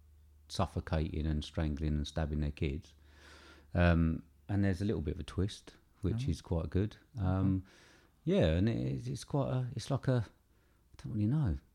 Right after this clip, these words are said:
Speaker 1: sort of cross between Home Alone and, like, little traps and stuff that the
Speaker 2: Oh,
Speaker 1: kids set.
Speaker 2: yeah.
Speaker 1: Yeah, it's good.
Speaker 2: Yeah.
Speaker 1: I had actually quite good fun on it.
Speaker 2: What are you giving it?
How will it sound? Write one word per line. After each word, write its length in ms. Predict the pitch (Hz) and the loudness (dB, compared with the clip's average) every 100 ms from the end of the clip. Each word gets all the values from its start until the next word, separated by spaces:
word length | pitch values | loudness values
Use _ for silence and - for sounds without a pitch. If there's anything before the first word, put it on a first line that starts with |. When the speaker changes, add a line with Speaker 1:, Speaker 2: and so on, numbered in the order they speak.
| _ - - | _ -20 -12
Speaker 1:
sort 160 | - 127 | -8 -8
of 60 | - | -4
cross 200 | 127 - | -6 -6
between 340 | 110 117 110 | -4 0 0
Home 280 | 95 117 104 | 2 2 4
Alone 400 | 107 107 110 107 | 4 2 2 2
and, 240 | 107 107 101 _ _ _ _ _ _ _ _ _ _ _ _ _ _ - | 2 2 -2 _ _ _ _ _ _ _ _ _ _ _ _ _ _ -6
like, 120 | 107 | -2
little 160 | 107 95 | 0 -2
traps 480 | - 107 101 - - | -4 -4 -4 -8 -6
and 120 | 104 | -6
stuff 340 | - 110 104 - | -2 -4 -4 -8
that 140 | 107 | -6
the 60 | 127 | -2
Speaker 2:
Oh, 40 | |
Speaker 1:
kids 240 | 117 98 | -2 -2
set. 240 | - 110 113 | -2 -2 0
Speaker 2:
yeah. 140 | 127 | 2
Speaker 1:
Yeah, 160 | 196 190 | 2 2
it's 80 | 104 | 2
good. 280 | - 233 - | 4 4 4
Speaker 2:
Yeah. 140 | - 151 | 0 2
Speaker 1:
I 60 | |
had 100 | 156 | 2
actually 300 | 135 135 135 | 0 0 -4
quite 240 | - 131 120 | 0 0 -2
good 100 | 131 | -6
fun 220 | 190 180 | -2 0
on 100 | 151 | 0
it. 80 | - - - | -4 -10 -8
Speaker 2:
What 80 | |
are 20 | 127 | -6
you 60 | |
giving 220 | 127 123 | -2 0
it? 100 | 92 | 0